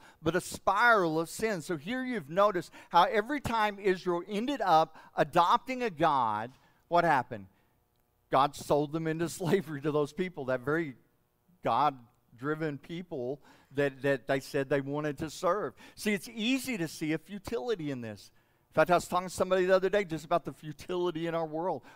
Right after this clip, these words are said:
Why do people keep going through this cycle? Why don't we go back to this cycle over and over again? See, if someone finds their identity or purpose in something other than God, okay? So let's say, for instance, relationship. They're gonna sacrifice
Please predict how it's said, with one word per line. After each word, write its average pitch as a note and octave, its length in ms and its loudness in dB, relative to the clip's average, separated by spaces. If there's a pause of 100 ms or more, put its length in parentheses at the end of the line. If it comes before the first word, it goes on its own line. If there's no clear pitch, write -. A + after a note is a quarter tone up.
Why F3+ 100 -16
do G3+ 80 -10
people F#3 280 -16
keep F3+ 260 -8
going D#3+ 220 -4
through C#3+ 200 -6
this A2 80 -10
cycle? A2+ 560 -10 (340)
Why E3+ 100 -8
don't G#3+ 60 -8
we G#3+ 80 -8
go D#3+ 220 0
back D3 360 0
to D3 100 -10
this B2 180 -10
cycle A#2+ 720 -10 (360)
over E3 320 0
and D#3+ 80 -4
over C#3 220 0
again? A#2 340 -8 (560)
See, - 160 -4
if F#3+ 100 -2
someone B3 420 2 (140)
finds A3 480 0
their F3+ 200 2
identity D#3+ 680 -4
or A#2+ 60 -2
purpose - 560 -10
in A#2+ 100 -12
something D3 480 -6
other C#3 260 -4
than C#3 220 -8
God, G#2 540 -2 (400)
okay? A#2+ 320 -4 (200)
So - 140 -4
let's E3 180 2
say, G3 140 6
for F3 220 -4
instance, D#3+ 360 -8
relationship. C#3 920 -4 (480)
They're D3 100 -4
gonna F#3+ 160 -2
sacrifice D#3 720 0